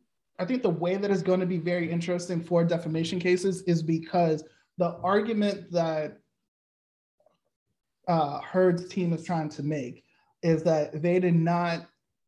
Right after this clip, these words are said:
specifically name Johnny Depp. His name did not show up.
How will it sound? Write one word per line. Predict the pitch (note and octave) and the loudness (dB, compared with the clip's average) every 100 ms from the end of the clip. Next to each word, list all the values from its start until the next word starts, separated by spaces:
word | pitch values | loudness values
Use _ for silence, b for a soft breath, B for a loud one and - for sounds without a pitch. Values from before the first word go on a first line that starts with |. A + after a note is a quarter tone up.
| _ _ _ _ _ | _ _ _ _ _
specifically | - - D#3 - G#3 G#3+ F3+ E3+ D3 C#3 | -12 -8 -6 0 0 0 0 0 0 -2
name | D3 D3 E3+ F3 C#3+ C3+ - - _ _ - | -6 0 4 4 2 -4 -10 -18 _ _ -12
Johnny | C#3 D#3+ E3 D#3 | 0 2 2 0
Depp. | C#3+ D#3+ C#3 - | 0 -2 -2 -4
His | F3+ E3 | 0 2
name | F3+ E3+ | 4 6
did | E3 | 4
not | D#3+ D3+ | 4 2
show | - D#3+ C#3+ | -2 -2 -2
up. | - - | -4 -8